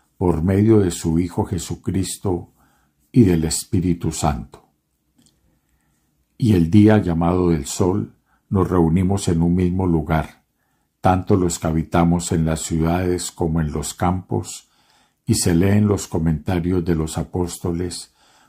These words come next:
o los escritos de los profetas en la medida que el tiempo lo permite.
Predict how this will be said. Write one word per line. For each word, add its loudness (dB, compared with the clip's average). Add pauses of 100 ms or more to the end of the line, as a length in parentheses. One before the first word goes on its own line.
(140)
o 4
los 0
escritos -2
de 0
los -2
profetas -4 (480)
en 2
la 2
medida 0
que -4
el 0
tiempo 0
lo 0
permite. -8